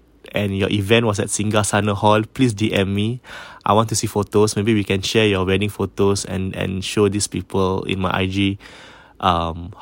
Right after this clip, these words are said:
what Singgah Sana Hall looks like. So basically, I mean, I know this place existed, but aku, yelah, dulu mana ada kamera kan, aku tak ambil gambar and all that.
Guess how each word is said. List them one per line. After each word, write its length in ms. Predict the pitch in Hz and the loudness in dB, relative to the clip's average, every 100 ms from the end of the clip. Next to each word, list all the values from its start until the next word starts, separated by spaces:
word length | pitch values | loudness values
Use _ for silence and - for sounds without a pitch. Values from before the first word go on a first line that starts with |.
| - 139 | -16 2
what 220 | 120 - | 4 4
Singgah 320 | - 104 104 | -2 -2 -2
Sana 360 | 104 104 104 98 | 0 0 0 -2
Hall 220 | - 101 | 0 0
looks 260 | 98 95 98 | 0 -4 -4
like. 300 | 98 - - | -6 -6 -8
So 200 | - 113 | -2 0
basically, 380 | 104 101 107 - - | 0 0 -2 0 2
I 100 | 120 | 2
mean, 140 | 143 | 4
I 100 | 117 | 2
know 160 | 147 127 | 2 0
this 160 | 110 | 0
place 140 | 123 104 | 0 -2
existed, 480 | 95 92 - 98 - | -2 -4 -4 -6 -6
but 160 | 90 | -6
aku, 340 | 80 - 117 - _ - | -6 -4 -4 -4 _ -4
yelah, 240 | 107 113 | 2 4
dulu 220 | 107 113 | 4 2
mana 140 | 131 120 | 2 0
ada 80 | 95 | -2
kamera 340 | 107 101 104 | -4 0 0
kan, 140 | 101 101 | 0 0
aku 160 | 92 | 0
tak 160 | - 98 | -4 -4
ambil 80 | - | -4
gambar 380 | 104 95 95 101 | -2 -2 -2 -2
and 80 | 95 | -4
all 140 | 95 | -2
that. 180 | 92 | -4